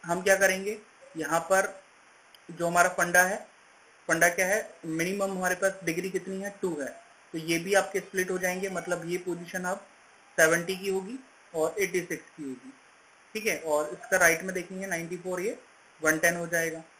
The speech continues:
तो इस तरह से आपका tree यहाँ पर appear होगा। Next element जो है कितना है हमारे पास, वन हंड्रेड थर्टी है, फिफ्टी से compare हुआ, नाइंटी से compare हुआ। ठीक है, तो अब इसकी position क्या होगी, वन हंड्रेड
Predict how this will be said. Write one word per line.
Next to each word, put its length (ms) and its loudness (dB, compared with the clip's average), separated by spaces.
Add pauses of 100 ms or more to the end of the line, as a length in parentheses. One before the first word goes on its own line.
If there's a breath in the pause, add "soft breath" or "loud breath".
(140)
तो 100 -6
इस 120 -12
तरह 180 0
से 140 -2
आपका 240 0
tree 220 -8
यहाँ 160 -4
पर 240 -4 (880)
appear 340 -2
होगा। 260 -14 (440)
Next 300 2
element 400 -4
जो 100 0
है 80 4
कितना 260 -6
है 80 -4
हमारे 240 -2
पास, 220 -2
वन 100 -2
हंड्रेड 260 -4 (140)
थर्टी 280 -2
है, 80 -4 (440)
फिफ्टी 240 -2
से 140 -2
compare 340 -2
हुआ, 200 -2
नाइंटी 360 -4
से 140 -2
compare 360 -4
हुआ। 200 -4 (440)
ठीक 140 -4
है, 120 -8 (540)
तो 60 -2
अब 320 -2
इसकी 220 -8
position 400 -2
क्या 140 2
होगी, 240 -4 (100)
वन 140 2
हंड्रेड 280 0